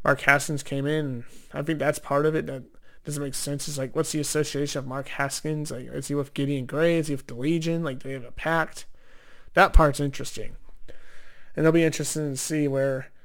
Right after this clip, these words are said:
that kind of goes down the road when shows open up. So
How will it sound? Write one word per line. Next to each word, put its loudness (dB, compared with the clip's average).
that 2
kind -4
of -6
goes 0
down -6
the -8
road -2
when -10
shows -2
open -8
up. -12
So -2